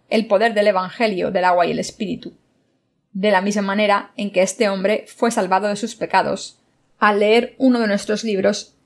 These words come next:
en la clínica dental. Estoy feliz porque creo en el poder del Evangelio del agua y el Espíritu. ¿Están ustedes felices? Soy la persona más feliz del mundo cuando vivo en este Evangelio. Para predicar el Evangelio del agua y el Espíritu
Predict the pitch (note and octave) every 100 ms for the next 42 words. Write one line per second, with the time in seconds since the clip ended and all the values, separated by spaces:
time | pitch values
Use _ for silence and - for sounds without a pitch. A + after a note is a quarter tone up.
0 | _ - G3+ F3+ G3 F#3 F3+ D3+ D3+ -
1 | - - _ _ _ _ _ _ _ -
2 | A3+ C#4 C#4+ C#4 C#4 - G#3 G#3 G3 G#3+
3 | A#3 A#3 G3+ G3 F#3+ F#3 F#3 F#3+ F#3 F#3
4 | G#3 G3+ F#3+ F3+ E3+ E3+ G#3 - - -
5 | - - _ _ _ _ _ _ _ _
6 | - G3+ G#3+ G3+ A3+ G3+ G3+ G3 A3 E4
7 | - - _ _ _ _ _ _ _ _
8 | - - B3+ G#3+ G3+ - F3+ F#3 G#3 -
9 | A3 G#3+ A3+ A#3 G#3+ A3 A3 G3 G3 A3
10 | A#3 G#3 F#3+ F3+ D3 - - - - _
11 | _ _ _ _ _ _ _ _ _ _
12 | _ A3+ A3 G#3+ G#3+ A3 A#3+ A#3+ G#3+ G3+
13 | B3+ B3+ A3 F#3+ F#3 F#3 A3 - G#3+ F#3
14 | F3+ F3+